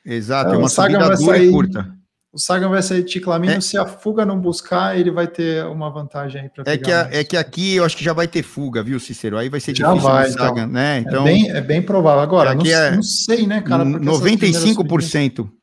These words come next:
Speaker 1: de chance de ter uma
Speaker 2: Ah.
Speaker 1: fuga aí, pape todos os, os pontos, entendeu?
Speaker 2: Amanhã
Speaker 1: Mas
Speaker 2: é um
Speaker 1: a
Speaker 2: dia que pode ter uma fuga grande, né?
Speaker 1: Amanhã não, depois de amanhã, né? Senão o pessoal vai
Speaker 2: Amanhã não,
Speaker 1: enganar.
Speaker 2: claro,
Speaker 1: É.
Speaker 2: exatamente, na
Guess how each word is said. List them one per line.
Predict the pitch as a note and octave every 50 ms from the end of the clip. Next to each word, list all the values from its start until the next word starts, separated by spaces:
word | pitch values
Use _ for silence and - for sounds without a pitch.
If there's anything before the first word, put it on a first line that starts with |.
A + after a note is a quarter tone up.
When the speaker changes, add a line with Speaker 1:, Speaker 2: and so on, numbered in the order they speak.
| _ _ -
Speaker 1:
de | - C#3
chance | C3 - - E3+ D#3+ -
de | D3+ C#3+ C#3+
ter | C#3
uma | C3+ C3+ C3 C3
Speaker 2:
Ah. | B2 -
Speaker 1:
fuga | E3+ D#3+ D3+
aí, | D3+ D#3+
pape | D#3 - E3 D#3 D3+ D#3
todos | C3 - D#3 D#3 C#3+ C#3 C#3
os, | D3 C3+ A#2 - - - -
os | - C3 B2 A2+ -
pontos, | - - A#2+ A#2 A2 G#2 - G#2 G2
entendeu? | G#2+ G2 - G#2 G#2+ A#2+ C#3 D3 D3 _ _ _ _ _ _ _ -
Speaker 2:
Amanhã | - E3 E3+ D3 D#3 D#3+
Speaker 1:
Mas | C3 C#3+ - -
Speaker 2:
é |
um | F#3+
Speaker 1:
a |
Speaker 2:
dia | F3+ G3+ G3+
que | G3 - -
pode | - F#3+ G3 F#3+ F#3
ter | - G3
uma | F#3+ F3+
fuga | F#3 F#3+ G#3 G3+ G#3 F3
grande, | C3+ B2+ D3 D3+ C#3+ C3 B2+ B2
né? | B2 B2 B2+ C#3 - _ _ _ _ _ -
Speaker 1:
Amanhã | B2 C3+ C#3 D3+ F3
não, | F#3 E3 C#3 A#2+
depois | C3+ C#3 - - D#3 F3+
de | F3+ F#3+
amanhã, | F#3 F#3 E3+ C#3+ B2+ A2+ G#2+
né? | A2+ A#2+ B2+ C3
Senão | - - B2 B2 C3
o |
pessoal | C3 D3 C#3+ D#3 D3+ D3+
vai | D3+ D3+
Speaker 2:
Amanhã | D#3 D#3+ D#3
não, | D3+ C3 B2
Speaker 1:
enganar. | A#2+ A#2+ B2 C3 C#3+ D3+
Speaker 2:
claro, | C#3 C3+ C3+ B2+ B2 G#2+ F#2+ -
Speaker 1:
É. | -
Speaker 2:
exatamente, | D3+ - C3+ C#3 - D3 D3+ D3 D3 D#3+
na | A2+